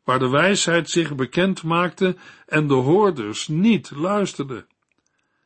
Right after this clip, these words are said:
Dit is een dramatisch moment, omdat bidden hier blijkbaar geen kracht meer heeft. De reden voor de radicale afwijzing is dat de kwaaddoeners adviezen en vermaningen afwezen.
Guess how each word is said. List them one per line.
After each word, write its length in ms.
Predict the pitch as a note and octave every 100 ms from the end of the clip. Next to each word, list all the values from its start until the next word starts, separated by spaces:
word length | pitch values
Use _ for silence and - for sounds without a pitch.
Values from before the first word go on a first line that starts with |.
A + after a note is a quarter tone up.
| _ -
Dit 200 | D3 D#3+
is 160 | C#3
een 140 | D3 C3
dramatisch 840 | C3+ C#3 D3 E3 F3 - D3+ C3
moment, 600 | C3+ C#3 E3 F3+ C#3 - _ _ _ _ _ _ _ _
omdat 480 | F3+ F3 D#3 D3+ C3
bidden 280 | G3+ F3 D3+
hier 300 | C#3+ D3+ C#3
blijkbaar 460 | C#3+ C#3 C#3 D3+
geen 240 | - F3+ F3+
kracht 420 | F3+ G3 F3+ -
meer 220 | E3+ D3+
heeft. 420 | B2+ A#2 - _ _ _ _ _ _ _ _ _
De 180 | C3 B2
reden 400 | D#3 F3+ F3 D#3
voor 160 | D#3+
de 160 | D3+ C#3+
radicale 680 | E3 F#3 F#3+ D#3 E3+ E3+ D3+
afwijzing 800 | E3 F#3 D3+ D3 C3+ B2+ A2+ A2+ - - -
is 180 | F3
dat 180 | D3 D3+
de 120 | C3+
kwaaddoeners 920 | - E3+ F#3+ G3 D3+ D#3 C3+ C#3+ - -
adviezen 600 | D3 - - G3+ D#3+ E3+
en 200 | D#3 C#3+
vermaningen 680 | D3 C#3+ F3+ F#3+ D#3 C3 C3+
afwezen. 720 | F#3 F3+ C#3+ C3+ A2+ F2+